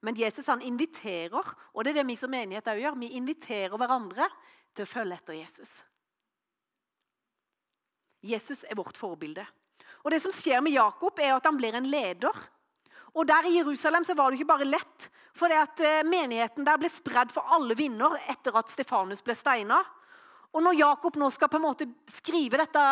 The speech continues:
brevet, eller han skal nå fram til de her menneskene som nå er spredd for alle vinder, hvordan skal han få tak i alle de her menneskene? Ja, hadde det vært nå, så hadde vi jo kunnet spilt inn en, eh, liten Facebook-hilsen, eller vi kunne sendt en mail, eller... Men Jakob, han måtte jo skrive brev.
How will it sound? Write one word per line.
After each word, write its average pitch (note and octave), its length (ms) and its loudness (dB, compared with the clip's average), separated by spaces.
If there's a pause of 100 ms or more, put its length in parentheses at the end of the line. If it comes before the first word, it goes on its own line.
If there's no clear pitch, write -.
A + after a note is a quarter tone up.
(240)
brevet, B3 340 0
eller B3+ 140 2
han C4+ 80 4
skal C#4 160 -4
nå D4+ 80 2
fram D4+ 480 0
til E4+ 160 0
de E4+ 80 4
her C#4+ 80 4
menneskene A#3 600 -4
som C4+ 120 -6
nå A#3+ 80 2
er B3 80 2
spredd G3+ 480 0
for A#3+ 160 2
alle G#3+ 160 2
vinder, F#3+ 320 -2 (400)
hvordan E4 300 -4
skal D4+ 160 2
han C#4+ 60 -6
få F4 100 -4
tak A#3+ 340 2
i C#4+ 80 4
alle A#3 140 2
de - 20 4
her A#3 80 2
menneskene? G#3+ 480 -4 (600)
Ja, C4 200 4
hadde C#4+ 200 2
det D4 80 6
vært D4+ 200 0
nå, B3+ 120 -2 (120)
så D#4+ 140 4
hadde C4+ 100 0
vi B3+ 80 -2
jo C4 80 -6
kunnet B3+ 200 -6
spilt F3+ 240 -10
inn E3+ 160 -8
en, E3 200 -6
eh, D#3+ 280 -4
liten F3 320 -8
Facebook-hilsen, D4+ 880 -4
eller G#3 160 0
vi F3 120 -10
kunne F3+ 160 -8
sendt F#3+ 240 -6
en G3+ 120 -6
mail, D4+ 460 0
eller... C#4+ 260 2 (460)
Men D#4 260 0
Jakob, C#4+ 500 0 (260)
han D4+ 160 2
måtte B3+ 240 -8
jo G#3+ 40 -10
skrive F#3+ 360 -10
brev. E3+ 400 -10